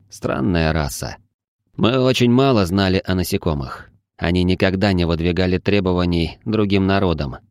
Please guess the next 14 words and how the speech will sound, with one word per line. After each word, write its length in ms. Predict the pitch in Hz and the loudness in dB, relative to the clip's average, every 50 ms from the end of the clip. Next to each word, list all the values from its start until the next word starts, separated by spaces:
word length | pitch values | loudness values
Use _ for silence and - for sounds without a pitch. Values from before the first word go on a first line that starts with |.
| _ _ _ | _ _ _
не 100 | 80 80 | -6 -2
пытались 480 | - 87 80 - 87 85 85 82 - 85 | -2 -2 0 0 0 0 0 -2 -2 -4
вести 320 | 87 78 - - 87 80 | -4 -4 -2 -4 -4 -2
переговоры. 680 | - 82 80 82 78 87 92 98 98 82 67 58 - - _ _ _ _ _ _ | -2 -2 -2 0 -2 -2 -2 0 -2 -2 -4 -6 -12 -18 _ _ _ _ _ _
Понятно 560 | - 123 127 127 123 120 - - 113 107 110 | 0 2 2 4 2 2 2 0 0 0 0
одно. 380 | 104 92 87 82 69 60 - - - _ _ _ _ _ _ _ _ | 0 0 -2 -2 -4 -4 -8 -12 -20 _ _ _ _ _ _ _ _
Это 360 | - 113 120 120 - 143 139 131 | -2 -2 -2 0 0 -2 0 0
высокоразвитые 1080 | 123 123 - - 127 117 - 120 113 113 110 107 95 104 110 101 - 113 107 107 104 | 0 -2 0 0 -2 0 0 0 2 2 0 0 0 0 -2 0 0 0 0 0 0
существа, 760 | - - 101 92 - 104 90 - - 80 78 80 90 104 - - _ _ _ | 0 -2 -4 -2 0 -2 -2 -2 -4 -4 -2 -2 -2 -2 -6 -8 _ _ _
разум 440 | - 82 90 98 120 110 131 135 139 | -4 -2 -2 -2 -2 -2 0 -2 0
которых 560 | - 139 131 - - 120 120 123 131 123 - | 0 -2 -2 0 0 2 2 2 0 -2 0
нами 460 | 131 120 113 107 104 101 110 120 120 - _ _ | 0 2 2 2 2 2 2 0 0 -2 _ _
мало 340 | 113 104 101 98 95 95 98 | 0 0 2 2 2 0 -2
изучен. 640 | - 117 104 90 90 82 73 - - 69 65 65 | -2 -2 -4 -2 -2 -4 -4 -4 -6 -8 -8 -10